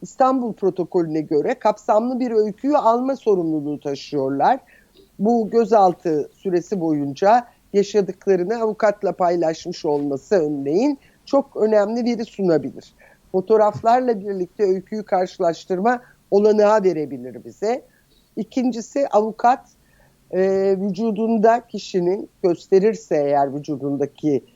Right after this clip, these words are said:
bir takım izleri, onları, e, vücut diyagramı üzerine işaretleyebilir ve tarif edebilir kendince gördüklerini.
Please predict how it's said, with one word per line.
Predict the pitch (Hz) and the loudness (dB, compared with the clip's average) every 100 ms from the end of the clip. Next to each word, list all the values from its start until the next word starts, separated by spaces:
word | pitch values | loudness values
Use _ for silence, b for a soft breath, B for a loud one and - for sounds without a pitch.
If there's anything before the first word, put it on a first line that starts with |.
| _ - | _ -6
bir | |
takım | - 170 - 147 156 | 0 0 0 -4 -4
izleri, | 127 127 143 208 285 b b b - - | -2 0 4 4 2 b b b -10 0
onları, | 226 254 247 269 294 294 _ _ _ _ | 2 4 0 0 -4 -8 _ _ _ _
e, | 185 202 202 202 202 196 196 196 196 | 2 4 4 2 0 -2 -2 -2 -2
vücut | 208 220 302 - | -2 -2 -4 0
diyagramı | 240 214 196 202 202 | 2 2 0 -2 -2
üzerine | 202 165 208 202 277 240 | -6 -2 -2 0 -4 -6
işaretleyebilir | - 240 220 220 220 - 220 208 202 208 285 302 _ _ _ - | -4 0 4 4 2 -2 -2 0 -2 -4 -6 -6 _ _ _ -4
ve | 262 | -4
tarif | 262 233 247 269 - | 2 2 2 0 0
edebilir | 196 160 156 139 139 _ | 0 -2 -6 -8 -12 _
kendince | 185 170 185 202 185 160 | -4 -2 -2 -2 -2 -4
gördüklerini. | 147 151 151 147 - - 139 135 151 294 | 2 4 4 0 -8 -2 -2 0 2 2